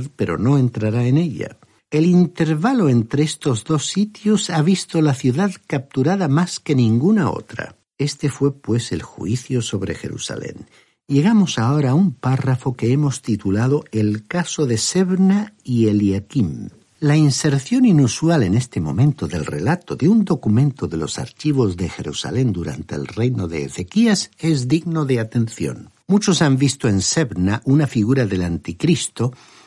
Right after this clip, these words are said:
mientras Eliakim coloca ante nosotros al Señor Jesucristo, que suplantará al anticristo en este mundo. Leamos el versículo quince.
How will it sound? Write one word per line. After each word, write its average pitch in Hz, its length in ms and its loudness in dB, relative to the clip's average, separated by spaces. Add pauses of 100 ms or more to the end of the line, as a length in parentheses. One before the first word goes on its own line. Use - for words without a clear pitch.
(100)
mientras 156 520 0
Eliakim 170 720 2
coloca 170 560 0
ante 123 280 2
nosotros 123 540 -2
al 82 140 -4
Señor 104 340 -4
Jesucristo, - 800 -6 (220)
que 139 120 -2
suplantará 139 840 0
al 127 100 0
anticristo 123 800 -2
en 101 60 0
este - 240 -4
mundo. - 480 -12 (460)
Leamos 160 400 0
el 113 120 0
versículo 95 560 -4
quince. - 500 -14